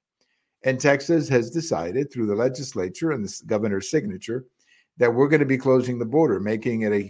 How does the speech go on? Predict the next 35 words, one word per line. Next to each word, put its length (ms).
crime 560
to 100
cross 340
the 80
border 300
without 340
papers. 420
Obviously, 440
this 220
is 100
not 220
going 260
to 140
affect 340
someone 580
who 140
has 180
a 80
legal 440
reason 460
to 80
come 240
to 120
Texas, 400
business 680
or 200
pleasure 440
or 80
whatever 380
it 100
may 160
be. 240
You 200
can 120
still 380